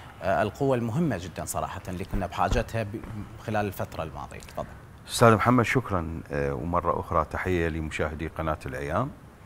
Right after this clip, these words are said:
Speaker 2: طبعًا احنا نتكلم عن، آه، قبل التقييم نتكلم عن تاريخ.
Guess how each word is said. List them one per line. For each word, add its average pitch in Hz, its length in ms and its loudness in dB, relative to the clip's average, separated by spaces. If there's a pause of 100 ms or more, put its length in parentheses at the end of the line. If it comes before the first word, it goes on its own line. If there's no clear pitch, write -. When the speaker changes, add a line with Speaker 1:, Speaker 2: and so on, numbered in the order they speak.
(680)
Speaker 2:
طبعًا 127 260 6
احنا 123 200 0
نتكلم 131 580 4
عن، 117 320 2 (120)
آه، 104 340 -4 (100)
قبل 131 180 0
التقييم 110 520 0
نتكلم 104 400 -2
عن 98 160 0
تاريخ. 82 540 0